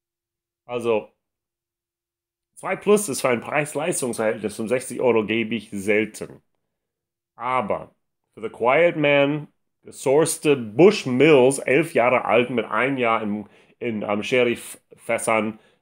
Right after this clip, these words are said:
nachgereift, ist das Zeug absolut super. Also, wenn ihr ein Irish-Fan-Liebhaber seid, findet den Quiet Man Irish zwölf Jahre alt.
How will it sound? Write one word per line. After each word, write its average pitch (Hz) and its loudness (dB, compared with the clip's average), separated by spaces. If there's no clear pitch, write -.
nachgereift, 104 -2
ist - -10
das 101 -4
Zeug 101 0
absolut 98 -6
super. 85 -12
Also, 117 -4
wenn 120 0
ihr 139 2
ein 123 -2
Irish-Fan-Liebhaber 120 -2
seid, - -12
findet 165 -4
den 113 -4
Quiet 127 -2
Man 104 -2
Irish 92 -4
zwölf 98 -6
Jahre 87 -8
alt. - -10